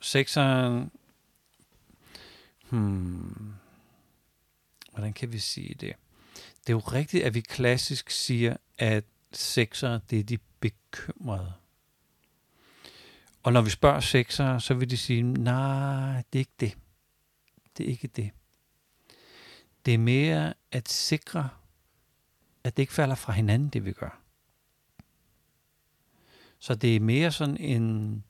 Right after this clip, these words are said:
jeg kalder det sådan en håndværksmæssig,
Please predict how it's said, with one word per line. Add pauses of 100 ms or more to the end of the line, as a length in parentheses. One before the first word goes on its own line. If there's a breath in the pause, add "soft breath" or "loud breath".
(320 loud breath)
jeg
kalder
det
sådan
en (380 soft breath)
håndværksmæssig,